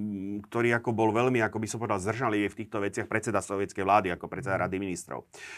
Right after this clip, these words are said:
mu hovorí ako, "No ale to ako, to s-, nemôžem ako vy-, voviesť do vašej krajiny bojové, bojové jednotky, ako to okamžite, to by bola intervencia."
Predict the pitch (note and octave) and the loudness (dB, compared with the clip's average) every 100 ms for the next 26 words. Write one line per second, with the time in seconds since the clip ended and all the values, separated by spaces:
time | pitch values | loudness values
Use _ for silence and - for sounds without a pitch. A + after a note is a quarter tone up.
0 | - - G2+ A#2 A#2 A2+ G#2 A2+ A2+ A2+ | -16 -4 2 6 6 6 4 4 8 8
1 | A2+ A2 G#2+ - A2 G#2 A2+ G#2+ F2+ - | 8 6 2 0 0 2 2 0 -2 -6
2 | G2 - G#2+ C3+ A#2+ G2 F#2+ F2+ G2 F2+ | -6 -2 2 4 4 2 -4 -4 -4 -4
3 | F2+ F2 F#2 F#2+ F2+ F2+ F2 F#2+ F2+ F2+ | -6 -4 -4 -2 -2 -4 -6 -8 -6 -4
4 | F2 D#2 F2+ F2+ F2+ E2 - - - F2+ | -4 -2 -2 -2 -2 -4 -8 -20 -6 -2
5 | F#2 F#2 F2+ F2+ F2+ - F#2+ E2+ - F2+ | 0 2 0 0 -4 -2 -4 -4 -4 -2
6 | F2+ F2 F#2+ F2+ F2+ F#2 F#2 F#2+ G2 G2+ | -2 -4 -6 -6 -4 -4 -4 -2 0 0
7 | A2+ B2 F2+ C#2+ - - | 4 4 4 -2 -8 -10